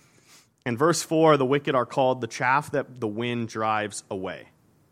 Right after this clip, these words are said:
Basically saying the wicked are useless. I, when I think of useless, I think of, like, the old, uh, iPhone four chargers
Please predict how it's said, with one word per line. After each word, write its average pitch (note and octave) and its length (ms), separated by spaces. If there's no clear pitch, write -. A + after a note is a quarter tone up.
Basically D#3+ 380
saying C3+ 440
the A2+ 100
wicked A#2+ 540
are G2+ 140
useless. - 640
I, A#2 200
when A2 160
I B2+ 100
think B2+ 220
of A2 100
useless, A2+ 440
I G#2+ 60
think A#2+ 200
of, A2 60
like, G#2+ 160
the F#2+ 100
old, G#2 340
uh, G2 240
iPhone G#2+ 460
four G#2 320
chargers A#2 720